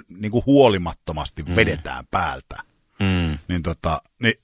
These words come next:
Speaker 1: <laughs> eihän siitä tuu sitten niinku mitään.
Speaker 2: Yksi vaihtoehtohan tässä on, että tää herrasmies on ollut siis tämmönen, kato, kun tää uudelleen syntyminenhän on, kato, nyt kova trendi, koko ajan ollaan uudelleen syntymässä, niin tota,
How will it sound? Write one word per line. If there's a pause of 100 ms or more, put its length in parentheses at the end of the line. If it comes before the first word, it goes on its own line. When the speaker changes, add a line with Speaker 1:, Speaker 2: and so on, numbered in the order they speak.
(140)
Speaker 1:
<laughs>
eihän
siitä
tuu
sitten
niinku
mitään. (800)
Speaker 2:
Yksi
vaihtoehtohan
tässä
on,
että
tää
herrasmies
on
ollut
siis
tämmönen,
kato,
kun
tää
uudelleen
syntyminenhän
on,
kato, (280)
nyt (100)
kova
trendi,
koko
ajan
ollaan
uudelleen
syntymässä,
niin
tota,